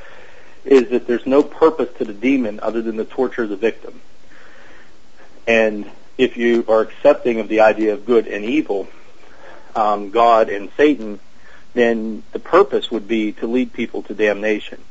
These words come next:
It would not be, uh, to be obvious and walk around and show, "Look how scary I am," but instead to be walking amongst us, leading us to our own destructions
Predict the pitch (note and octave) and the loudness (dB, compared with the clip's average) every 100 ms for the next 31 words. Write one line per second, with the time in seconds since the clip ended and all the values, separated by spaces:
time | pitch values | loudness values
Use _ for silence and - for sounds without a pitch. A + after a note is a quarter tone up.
0 | - A#2 G#2+ A2+ C#3+ D#3+ A2+ G#2+ G2 F2+ | -6 -2 -2 4 4 4 2 -2 -2 -8
1 | - - - - - G#2+ G2+ G2 A#2+ A#2+ | -14 -14 -14 -14 -4 2 2 2 -2 -4
2 | - A2 G#2+ A2 A2 G#2+ A#2 G#2+ G#2+ G#2 | 4 4 4 4 2 0 -4 2 2 2
3 | A2 G#2 G#2+ G#2 A2+ G#2+ A#2+ - A#2 G2+ | 0 0 -2 -2 -2 2 0 4 2 2
4 | - B2 B2 A#2 G#2 F#2 F#2+ F#2 F#2+ - | -2 2 4 6 2 0 -4 -8 -10 -14
5 | - - - - B2 A2+ G#2 - - F#3+ | -14 -14 -14 -2 2 2 2 0 8 10
6 | A#2+ G2+ - - - - - - - A#2+ | 8 4 -6 -12 -14 -14 -14 -12 -4 -4
7 | A2 A#2+ B2+ C3+ A2+ A2 G#2+ G2+ - G2+ | 4 6 6 2 -2 -2 -2 -4 -6 -4
8 | F2 - - A#2+ C3 B2+ A#2 A2 G#2 - | -4 -10 -8 0 2 2 2 2 0 -4
9 | - - A2 G#2 G#2+ G2 F#2 - B2 - | -10 -2 4 4 2 -4 -8 2 2 2
10 | - G#2 G2+ | -4 -8 -10